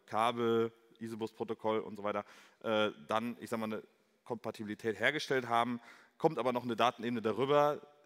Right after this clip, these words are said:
nämlich, dass wir filtern müssen, ähm, ja, ungültige Daten, ne? Also ich hab G-P-S-Sprünge, ich hab irgendwie, äh, Maschinen, die lange im Leerlauf rumstehen, dann hat der eine Zündplus, der andere Dauerplus.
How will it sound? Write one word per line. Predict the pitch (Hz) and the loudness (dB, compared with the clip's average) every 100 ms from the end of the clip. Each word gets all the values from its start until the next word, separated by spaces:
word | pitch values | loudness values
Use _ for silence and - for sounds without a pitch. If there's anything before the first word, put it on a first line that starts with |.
| _ | _
nämlich, | 107 123 120 - - | -4 -2 -2 -4 -8
dass | 110 - | -8 -4
wir | 135 | -6
filtern | - 143 139 123 | 0 0 2 0
müssen, | 127 - 123 120 - - _ _ | 0 -4 -6 -8 -12 -20 _ _
ähm, | - 117 113 110 110 110 110 110 107 104 95 67 67 - - | -4 0 2 2 0 -2 -4 -4 -4 -6 -10 -16 -20 -20 -14
ja, | 107 117 | -2 0
ungültige | 117 165 180 117 110 | 0 0 0 0 0
Daten, | 98 98 101 | 2 2 0
ne? | 107 180 | 0 2
Also | 117 107 | 2 -2
ich | 101 | -4
hab | 107 - | -6 -6
G-P-S-Sprünge, | 123 160 101 107 - 110 104 101 | -12 -6 -4 -4 -6 -10 -8 -8
ich | 110 | -4
hab | 135 - | -6 -6
irgendwie, | 123 131 123 120 117 - - _ | -6 -2 0 0 -2 -12 -20 _
äh, | 123 | -2
Maschinen, | 127 123 127 123 | -2 -4 -4 0
die | |
lange | 120 120 | 2 0
im | 107 110 | -2 0
Leerlauf | 113 107 - | 2 2 -4
rumstehen, | 110 - 110 | -10 -6 -6
dann | 110 110 | -4 -4
hat | 117 | -4
der | 101 | -4
eine | 117 | -4
Zündplus, | - 147 139 | -6 -6 -6
der | 127 | -4
andere | 113 110 | -6 -2
Dauerplus. | 123 131 127 - | -2 -2 -4 -8